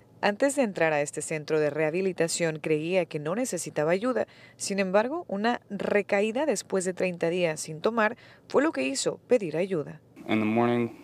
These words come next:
Speaker 2: Monday, Tuesday, Wednesday, we have, uh, class. It's like council, which is really helpful. The council, they're really good at their job. Um,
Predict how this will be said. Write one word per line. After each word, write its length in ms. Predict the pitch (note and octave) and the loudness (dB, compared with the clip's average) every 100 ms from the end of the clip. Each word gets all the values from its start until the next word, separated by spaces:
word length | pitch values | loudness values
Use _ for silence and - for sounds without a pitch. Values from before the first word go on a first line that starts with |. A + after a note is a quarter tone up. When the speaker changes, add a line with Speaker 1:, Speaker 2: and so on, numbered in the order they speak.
| - - | -20 -4
Speaker 2:
Monday, 420 | G2+ G#2+ G#2+ A2 | 0 0 2 0
Tuesday, 480 | G#2+ A#2 G#2+ G#2+ G#2 | 0 -2 -2 0 0
Wednesday, 460 | G2+ G#2 G2 G#2 F#2+ | 0 -2 -4 -4 -2
we 180 | G2 | 0
have, 220 | F#2+ F#2 F2 - - - G2 | 0 -2 -4 -14 -20 -10 -6
uh, 260 | F#2+ F2 - | -4 -6 -2
class. 440 | G#2 G2+ - - - - | 2 2 0 -12 -20 -20
It's 120 | - | -16
like 140 | - - | -14 -10
council, 480 | - G#2+ G#2 - G2+ - - - - - - | -2 -2 -2 -4 -4 -6 -20 -20 -20 -14 -4
which 180 | - - | -4 -2
is 160 | G2 | -2
really 220 | G#2+ G2 F#2 | 2 2 2
helpful. 460 | F#2 - F#2+ F#2 - - A#2 | 0 0 -4 -4 -10 -16 -6
The 280 | G#2+ F2 F2 - - - | -2 0 -2 -8 -20 -14
council, 520 | - G2+ G2+ G2 F2+ - - - - - | -6 -4 -4 -4 -4 -8 -16 -20 -20 -6
they're 140 | G2+ | -2
really 300 | F#2+ G2 F#2+ | 0 0 -2
good 140 | F#2+ F2+ | -2 -2
at 120 | F2+ | -2
their 140 | F2+ | -4
job. 280 | F2 E2 D#2+ - - - - - - - - - - - | -2 -2 -2 -6 -20 -20 -20 -20 -20 -20 -20 -20 -20 -8
Um, 460 | F2+ F2+ E2+ D#2+ | -4 -2 -2 -4